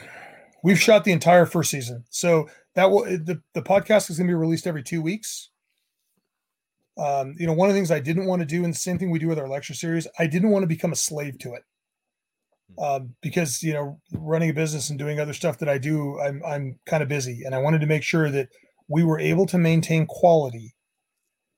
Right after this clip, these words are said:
Speaker 1: with my schedule and with Aardvark's schedule and with the schedule of the guys that we're dealing with. So I said, "I wanna shoot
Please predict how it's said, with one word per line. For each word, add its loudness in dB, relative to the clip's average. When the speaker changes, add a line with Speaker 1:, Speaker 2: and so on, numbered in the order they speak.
Speaker 1:
with 0
my 4
schedule 0
and -6
with -6
Aardvark's 2
schedule -2
and -4
with -10
the -8
schedule 0
of -2
the -4
guys 4
that -8
we're -6
dealing -4
with. -2
So 0
I 4
said, 0
"I 6
wanna 6
shoot 0